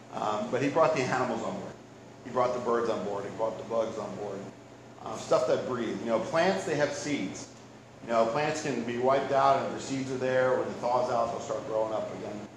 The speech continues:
Uh, you know, and hopefully have a garden one day. Um, but, you know, fish swim.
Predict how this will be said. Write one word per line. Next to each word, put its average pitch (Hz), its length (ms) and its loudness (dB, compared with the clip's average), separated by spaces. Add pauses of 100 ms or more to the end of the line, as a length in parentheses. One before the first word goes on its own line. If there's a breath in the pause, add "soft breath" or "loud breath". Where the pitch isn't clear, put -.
(220)
Uh, 80 280 -4 (420)
you 104 60 -8
know, 104 100 -6 (300)
and 113 80 -4 (100)
hopefully 117 380 2
have 107 180 2
a 101 60 -2
garden 110 320 2
one 107 100 -8
day. 104 180 -4 (380)
Um, 95 240 -4 (1300)
but, 131 60 -2
you 131 60 4
know, 127 100 4
fish 165 260 4
swim. 160 500 4